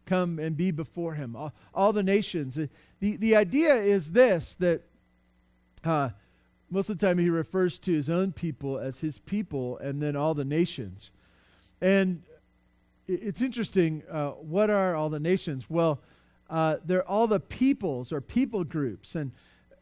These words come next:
that gets kinda confusing, right? Uh, those of you who have been around long enough know that, uh, countries come and go, right? They come and go.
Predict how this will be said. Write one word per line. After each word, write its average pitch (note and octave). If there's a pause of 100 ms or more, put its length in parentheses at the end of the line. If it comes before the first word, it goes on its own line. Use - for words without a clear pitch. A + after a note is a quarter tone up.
(340)
that G3+
gets C4+
kinda B3
confusing, G3
right? F3 (200)
Uh, D#3
those F3
of F#3
you G#3
who G3+
have D#3+
been F#3
around F#3+
long E3
enough D3 (260)
know E3+
that, D3+ (420)
uh, C#3+ (300)
countries G3+
come F#3+
and E3+
go, D#3+
right? C#3+ (420)
They B2
come E3
and D#3
go. D3